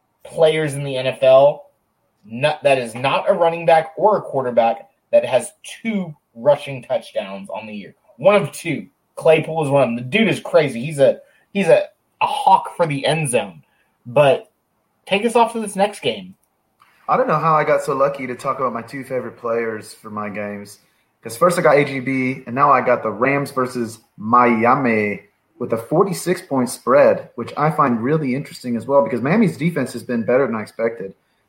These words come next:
Speaker 2: But I'm gonna talk about Mike Gesicki, baby. The, the thing about Gesicki that's weird is that when people say, "This team's good against a tight end," I'm like, "Well, Gesicki's not a tight end."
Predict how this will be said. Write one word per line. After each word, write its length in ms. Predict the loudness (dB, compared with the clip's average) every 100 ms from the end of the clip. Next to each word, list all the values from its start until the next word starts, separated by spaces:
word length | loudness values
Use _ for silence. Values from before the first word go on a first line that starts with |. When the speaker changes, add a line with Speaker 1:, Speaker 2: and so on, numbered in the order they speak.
| _
Speaker 2:
But 140 | 2 4
I'm 80 | 4
gonna 100 | 2
talk 240 | 0 2
about 220 | 0 0
Mike 200 | -2 -6
Gesicki, 720 | -14 -14 -8 -8 -6 -10 -10
baby. 400 | -8 -8 -8 -12 -16 _ _ _ _ _ _ _
The, 200 | -6 -2 0
the 80 |
thing 240 | 2 2 4
about 260 | 4 2
Gesicki 420 | 0 0 2 2 -4
that's 200 | -6 -4
weird 480 | -2 0 -2 -6 _ _ _ _ _
is 100 | -8 -6
that 60 |
when 100 | -4
people 200 | -2 -2
say, 440 | 0 2 2 0 -4 -4
"This 120 | -2
team's 260 | 0 -2 0
good 160 | 0
against 240 | 0 -2 -6
a 60 |
tight 280 | -8 -4 -2
end," 260 | 0 -2 -4
I'm 100 | -4
like, 220 | -2 -2
"Well, 360 | 0 2 2 0
Gesicki's 440 | -6 -6 -6 -6
not 100 | -4
a 60 | -2
tight 280 | -2 0 2
end." 180 | 0